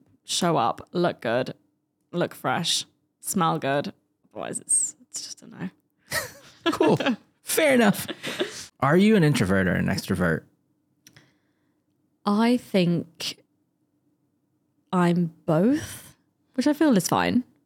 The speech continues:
Speaker 1: right? You can
Speaker 2: Yeah.
Speaker 1: be both. I think I'm definitely introverted until I feel like I know the people I'm with well enough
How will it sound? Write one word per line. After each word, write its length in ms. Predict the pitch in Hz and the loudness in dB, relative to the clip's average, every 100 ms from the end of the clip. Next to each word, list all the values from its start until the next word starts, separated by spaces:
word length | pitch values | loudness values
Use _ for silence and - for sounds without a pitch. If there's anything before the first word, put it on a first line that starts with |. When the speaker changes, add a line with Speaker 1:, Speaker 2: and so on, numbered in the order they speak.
| - | -2
Speaker 1:
right? 200 | 196 294 | 0 0
You 80 | 381 _ _ _ - | -2 _ _ _ 0
can 80 | 302 | 2
Speaker 2:
Yeah. 40 | |
Speaker 1:
be 40 | 202 80 | 2 2
both. 200 | 233 - _ _ _ _ _ _ | -2 -6 _ _ _ _ _ _
I 40 | 220 | -2
think 240 | 302 277 | 0 2
I'm 220 | 285 262 | 4 4
definitely 360 | 247 254 285 254 | 4 2 2 2
introverted 800 | - 220 226 190 180 - 175 151 | 2 2 4 4 2 4 2 2
until 340 | - 170 180 | 0 2 4
I 120 | 160 165 | 4 2
feel 640 | - 185 170 160 156 156 | 2 4 6 4 4 2
like 240 | - 170 170 | 2 2 2
I 80 | |
know 380 | 165 165 165 160 | 4 4 6 6
the 100 | 160 | 4
people 340 | 160 170 160 151 | 4 2 4 2
I'm 160 | 147 | 4
with 320 | 143 131 - | 2 2 0
well 160 | 175 160 | 0 2
enough 580 | 156 147 - 294 - | 2 2 2 -2 -8